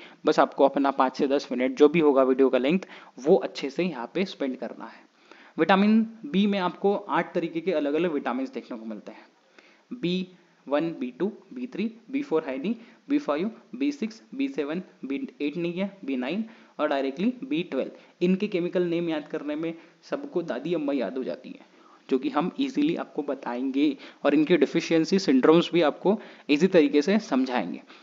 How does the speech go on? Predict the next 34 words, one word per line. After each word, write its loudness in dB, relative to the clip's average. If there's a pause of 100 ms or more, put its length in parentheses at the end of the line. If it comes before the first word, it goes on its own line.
(140)
तो 0
पहले 4
हम 4
fat 4
soluble 4
learn 4
कर 2
लेते 0
हैं। -2
fat 0
soluble 0
कैसे 0
याद 2
करेंगे? -2
देखो, -6 (360)
हमारे 2
पास 0
एक -4
कीड़ा 2
है -4 (260)
जो -2
कि -4
बहुत 0
ज़्यादा -2
fatty -4
है, -10 (480)
तो 0
हम -2
क्या 0 (260)
याद 0
रखेंगे? -2
फैटी -2
कीड़ा, -8 (1300)
फैटी -2